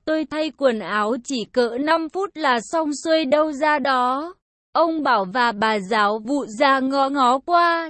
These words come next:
trầm trồ, trời, nó bỏ cái đồ chạy ra nhìn bảnh dữ ha, cỡ này ra đường con gái không nhao theo mới lạ đó, tôi cũng thấy bình thường thôi.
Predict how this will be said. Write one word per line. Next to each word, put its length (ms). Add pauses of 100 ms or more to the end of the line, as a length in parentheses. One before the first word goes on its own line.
trầm 300
trồ, 380
trời, 600
nó 280
bỏ 360
cái 220
đồ 340
chạy 240
ra 260
nhìn 420
bảnh 260
dữ 260
ha, 440 (100)
cỡ 220
này 380
ra 200
đường 340
con 320
gái 300
không 360
nhao 320 (100)
theo 220
mới 340
lạ 300
đó, 540
tôi 200
cũng 300
thấy 300
bình 320
thường 320
thôi. 480